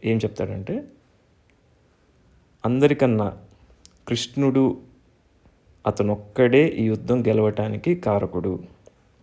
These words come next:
the only responsible for the victory of the war." అతను వాడిన స్ట్రాటజీ, అతని ప్లానింగ్,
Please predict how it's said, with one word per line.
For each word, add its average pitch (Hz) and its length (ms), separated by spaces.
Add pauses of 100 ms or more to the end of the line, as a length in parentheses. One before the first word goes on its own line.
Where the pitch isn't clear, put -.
(600)
the - 140
only 151 360
responsible 107 580
for 101 140
the 104 140
victory 104 320
of 110 80
the 98 200
war." 101 260 (1700)
అతను 107 380
వాడిన 113 340
స్ట్రాటజీ, 101 640
అతని 107 240
ప్లానింగ్, 110 580